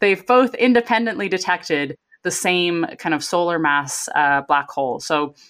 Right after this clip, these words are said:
the U C Berkeley group thinks it's about two, two to four times the mass of the sun. Um, the Baltimore group thinks maybe about seven times the mass of the sun, but they're agreeing that they've found the first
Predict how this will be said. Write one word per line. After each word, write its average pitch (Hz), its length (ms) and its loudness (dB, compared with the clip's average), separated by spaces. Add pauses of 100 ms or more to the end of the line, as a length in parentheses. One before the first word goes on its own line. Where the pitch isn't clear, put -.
(120)
the 175 100 -8
U 185 60 -4
C - 120 -12
Berkeley 233 300 0
group 196 220 0
thinks 175 200 -8
it's - 120 -18
about - 240 -2
two, - 260 -14
two 233 200 0
to 190 60 -2
four 190 260 -4
times 185 280 -2
the 170 60 -8
mass 170 240 0
of 160 60 -12
the 160 60 -6
sun. 156 540 0
Um, 147 460 -2
the 147 200 -2
Baltimore 165 320 -2
group 156 200 -6
thinks 147 240 -8
maybe 139 120 -10
about - 140 -14
seven 214 220 -2
times 185 240 -4
the 175 80 -8
mass 160 180 -2
of 160 60 -8
the 156 80 -2
sun, 151 240 -2
but 143 80 -10
they're 139 140 -2
agreeing 165 480 -2
that 143 120 -6
they've 139 180 -8 (220)
found 165 300 0
the 139 120 -12
first 156 520 -2